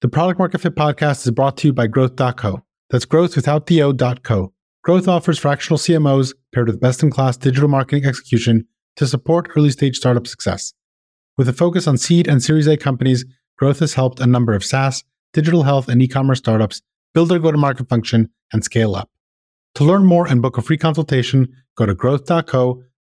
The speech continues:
That's G R W T H dot C O. And now, here's my conversation with Jesse Pujji. Hey, Jesse, welcome. I am so happy to have you on today.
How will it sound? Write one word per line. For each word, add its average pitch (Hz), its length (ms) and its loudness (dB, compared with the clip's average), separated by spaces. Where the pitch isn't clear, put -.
That's 104 300 -4
G 165 220 0
R 160 120 2
W 127 460 0
T 180 220 0
H 120 340 0
dot 117 300 -4
C 113 300 0
O. - 160 -12
And 120 120 2
now, 156 340 0
here's 165 240 -2
my 180 140 2
conversation 135 600 0
with 104 140 0
Jesse 117 300 0
Pujji. 92 400 -4
Hey, 127 160 2
Jesse, 135 340 0
welcome. 127 480 0
I 120 160 -2
am 113 140 2
so - 160 -4
happy 113 260 -2
to 107 60 -2
have 110 100 0
you 113 60 0
on 104 100 -2
today. 98 240 -4